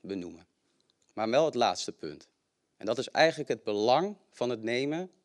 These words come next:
van een besluit. En waarom ik dat hier expliciet benoem, is ook vanwege de sprekers die hier net hebben gestaan. Het gaat erom dat we met elkaar gaan komen tot een, tot een gezamenlijk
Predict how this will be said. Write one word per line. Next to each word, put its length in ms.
van 200
een 80
besluit. 640
En 120
waarom 200
ik 80
dat 160
hier 180
expliciet 500
benoem, 480
is 140
ook 140
vanwege 320
de 60
sprekers 460
die 160
hier 100
net 180
hebben 200
gestaan. 440
Het 140
gaat 380
erom 460
dat 180
we 80
met 180
elkaar 420
gaan 260
komen 540
tot 160
een, 180
tot 200
een 160
gezamenlijk 840